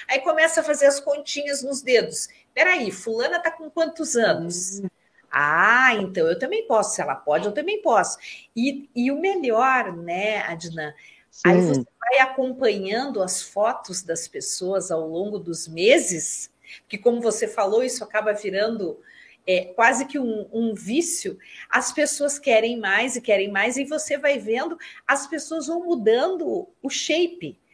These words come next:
Speaker 1: vão mudando a forma, de, "Nossa, fulana tá emagrecendo." Bom,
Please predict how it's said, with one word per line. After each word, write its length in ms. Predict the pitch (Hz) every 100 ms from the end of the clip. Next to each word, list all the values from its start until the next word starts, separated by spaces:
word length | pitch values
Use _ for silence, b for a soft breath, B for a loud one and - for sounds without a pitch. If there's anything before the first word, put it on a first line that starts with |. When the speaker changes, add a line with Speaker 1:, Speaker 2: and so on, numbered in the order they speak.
| _
Speaker 1:
vão 260 | 185 254 269
mudando 340 | 262 226 311 320
a 80 |
forma, 380 | - 285 302 320
de, 100 | 302 277
"Nossa, 800 | 277 262 349 370 370 370 -
fulana 460 | 302 302 285 320 330
tá 140 | 320
emagrecendo." 800 | 320 320 294 311 - - 311 277
Bom, 400 | 190 226 320 -